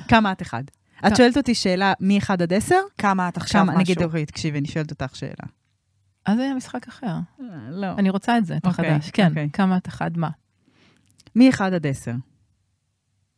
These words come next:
Speaker 1: וואי, כאילו אין לי מה לשאול אותך,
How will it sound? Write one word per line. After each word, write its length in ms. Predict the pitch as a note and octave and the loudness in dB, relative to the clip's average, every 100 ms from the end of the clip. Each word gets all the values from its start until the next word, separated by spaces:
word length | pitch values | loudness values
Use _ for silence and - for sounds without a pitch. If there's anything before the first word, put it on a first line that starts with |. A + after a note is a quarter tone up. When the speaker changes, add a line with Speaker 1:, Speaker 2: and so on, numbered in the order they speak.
| _ _ _ _ _ _ _ _ _ _ _ _ D#3+ | _ _ _ _ _ _ _ _ _ _ _ _ 0
Speaker 1:
וואי, 320 | G3+ G#3+ D#3 | 2 2 -2
כאילו 420 | - G3+ A#3 D4+ | -4 0 2 4
אין 180 | C#4 D4 D4 | 6 4 4
לי 220 | D#4 D4+ | 4 4
מה 200 | C#4 C#4+ | 6 6
לשאול 340 | C4+ - D4+ | 4 2 2
אותך, 280 | F4+ D#4+ | 2 0